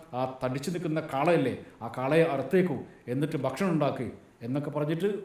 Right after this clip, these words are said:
ഏ, ജോലിക്കാരൊക്കെ പറഞ്ഞു വിട്ടു. ആ, അവിടെ പിന്നെ ബഹളമാണ്. ഈ മകന് ആകെ, ഏ, ഒന്നും മനസ്സിലാവാത്തൊരവസരം ഇങ്ങനെ നിൽക്കുകയാണ്. അയാൾ കുളിച്ച്, ഏ, താടി മുടിയൊക്കെ ഒന്ന് വൃത്തിയാക്കി. അപ്പോഴത്തേക്ക് പുതിയ വസ്ത്രം വന്നു, മോതിരം വന്നു,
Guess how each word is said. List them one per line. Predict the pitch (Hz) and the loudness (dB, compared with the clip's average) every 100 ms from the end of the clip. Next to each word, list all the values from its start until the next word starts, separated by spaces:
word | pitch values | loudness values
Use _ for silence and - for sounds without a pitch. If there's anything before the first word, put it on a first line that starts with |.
| - - _ _ _ _ - | -12 -20 _ _ _ _ -10
ഏ, | 147 135 | -4 0
ജോലിക്കാരൊക്കെ | 143 156 151 143 139 | 2 2 4 2 2
പറഞ്ഞു | 120 107 95 | -4 -6 -6
വിട്ടു. | 92 - - _ _ _ _ _ _ - 98 | -10 -18 -20 _ _ _ _ _ _ -16 -12
ആ, | |
അവിടെ | 92 101 131 | -8 -2 -2
പിന്നെ | 135 131 | -2 -4
ബഹളമാണ്. | 127 117 131 151 104 90 90 - _ - _ - | -2 0 2 2 2 -4 -12 -18 _ -20 _ -10
ഈ | 107 104 104 | -6 -4 -4
മകന് | 104 107 139 151 151 - - _ _ _ | -4 0 2 2 0 -12 -20 _ _ _
ആകെ, | 107 117 131 143 139 - - _ _ - | -6 -4 -2 -2 -4 -12 -20 _ _ -18
ഏ, | 113 | -12
ഒന്നും | 123 117 143 143 | -10 -4 0 2
മനസ്സിലാവാത്തൊരവസരം | 143 196 175 151 127 123 143 | 2 6 6 6 0 -2 -2
ഇങ്ങനെ | 131 | -2
നിൽക്കുകയാണ്. | 110 - 110 92 90 - _ _ _ _ 92 | -4 -6 -8 -8 -12 -20 _ _ _ _ -6
അയാൾ | 107 131 156 165 - | -2 2 0 -2 -8
കുളിച്ച്, | 131 123 127 143 139 - - 123 | -4 -4 -2 -4 -4 -10 -16 -12
ഏ, | 123 | -4
താടി | 120 117 | -2 0
മുടിയൊക്കെ | 120 120 127 127 | 0 0 0 -2
ഒന്ന് | 120 | -4
വൃത്തിയാക്കി. | 113 110 147 131 123 139 - - - | -4 -4 -2 -2 -2 -6 -8 -16 -18
അപ്പോഴത്തേക്ക് | - 120 123 120 | -6 -4 -4 -6
പുതിയ | 113 113 | -6 -2
വസ്ത്രം | 120 113 - 143 | -2 -2 -2 0
വന്നു, | 143 139 165 - - | 2 2 -2 -4 -12
മോതിരം | 98 113 120 139 | -6 -4 -2 0
വന്നു, | 143 143 180 | 2 2 0